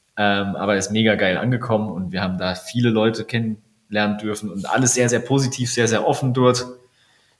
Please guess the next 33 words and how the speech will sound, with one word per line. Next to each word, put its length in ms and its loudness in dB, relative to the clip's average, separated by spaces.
Auch 160 -4
ein 100 -4
bisschen 220 4
spirituell 680 4
angehaucht 480 2
das 140 -6
Ganze. 240 2
Hier 180 2
ist 120 0
mal 100 2
ein 80 -4
Bild 180 0
von 340 -6
unserem 260 -2
Stand. 420 0
Tim 260 6
war 120 8
da 140 6
auch 140 4
dabei. 460 2
Also 160 2
da 120 4
waren 180 6
wir 60 4
dann 180 2
nicht 160 2
nur 100 6
wie 40 2
beim 160 4
Flowfest 500 2
zu 80 -2
viert 520 -2
mit 300 0